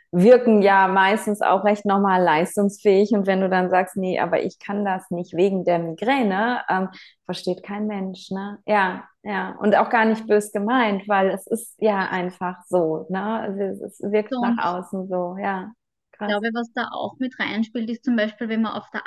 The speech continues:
Speaker 2: Arbeit eine Attacke hat, dann, also zumindest bei mir war es früher immer so, dass ich mich dann sehr zusammengerissen
Speaker 1: Ja.
Speaker 2: hab, dass ich möglichst normal ausschaue, damit man das möglichst nicht merkt.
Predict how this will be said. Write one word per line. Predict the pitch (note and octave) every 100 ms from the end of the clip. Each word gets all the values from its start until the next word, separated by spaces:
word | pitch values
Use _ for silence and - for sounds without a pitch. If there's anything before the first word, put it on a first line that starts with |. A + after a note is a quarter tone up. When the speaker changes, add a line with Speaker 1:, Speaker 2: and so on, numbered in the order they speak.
| -
Speaker 2:
Arbeit | G#3+ A#3 A#3+
eine | A#3+ A3+
Attacke | A#3 - F#3 - B3
hat, | A#3 B3 - _ _ _ _
dann, | A#3 A#3 A#3 - - - _ _ -
also | A3+
zumindest | A3+ A#3 A#3+ A#3 A#3 - - _
bei | A3+
mir | A#3 C#4
war | B3 A#3+
es |
früher | - A#3+ B3
immer | A3 A3+ A#3+
so, | - A3+
dass | A#3
ich | A#3+ A3+
mich | A#3+
dann | - A3+
sehr | A3+ A3
zusammengerissen | A3+ A3+ G#3 A3+ B3 A#3+ B3 A#3+ B3
Speaker 1:
Ja. | A#3+
Speaker 2:
hab, | -
dass | A3 A3+
ich | A3+
möglichst | A3 A#3 C4+ B3 - -
normal | G#3+ G3 G3
ausschaue, | G3+ B3 C4 A#3+
damit | A#3+ A#3
man | G#3+
das | G#3
möglichst | G#3 G#3+ D4 D4 B3 -
nicht | A#3 A3+ -
merkt. | G3+ B3+ - -